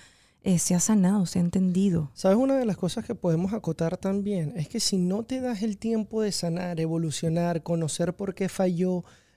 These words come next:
Speaker 2: este, conocer qué falló y qué vas a buscar en nuevas relaciones, eh,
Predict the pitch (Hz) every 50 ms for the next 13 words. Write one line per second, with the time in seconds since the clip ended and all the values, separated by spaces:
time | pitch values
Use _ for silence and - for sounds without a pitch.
0 | _ - 185 165 - - 180 156 - 190 190 190 165 - - - 190 190 196 185
1 | - 202 185 - - 196 185 175 165 180 196 202 202 - 196 170 151 _ - 196
2 | 202 220 226 240 220 202 226 220 208 190 - - - 190 202 185 180 165 151 165
3 | 175 180 190 185 160 165 170 165 156 135 - 196 185 170 147 143 143 156 - -
4 | - - - _ _ _ _ _ _ - 175 170 170 165 160